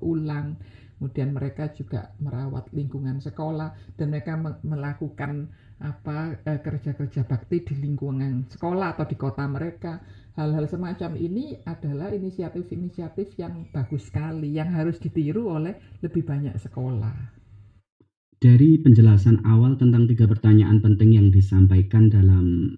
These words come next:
Speaker 2: laporan unesco Reimag-, Reimagining Our Futures Together, catatan apa yang bisa kita bawa pulang atau apa rangkuman dari penjelasan Prof Anita sebelum kita akhiri sesi ini?
Speaker 1: Iya,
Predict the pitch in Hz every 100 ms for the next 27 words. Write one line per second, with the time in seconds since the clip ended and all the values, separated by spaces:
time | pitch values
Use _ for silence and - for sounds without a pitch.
0 | - 95 92 95 95 92 90 92 92 -
1 | 95 95 92 87 92 92 95 - 107 107
2 | 98 95 92 95 87 - 95 92 - 101
3 | 95 92 95 - 95 92 92 98 143 -
4 | _ _ _ _ _ _ _ _ _ _
5 | _ - 120 120 123 120 113 147 165 151
6 | 123 127 117 113 110 107 120 123 107 98
7 | 101 95 101 98 98 95 - 117 123 117
8 | 104 104 98 101 95 95 95 95 95 95
9 | 92 - 95 95 92 87 - _ _ -
10 | 98 101 95 92 92 92 92 95 95 95
11 | 95 - 101 95 - - _ _ _ _
12 | _ _ _ _ _ - - _ - -
13 | - 160 151 127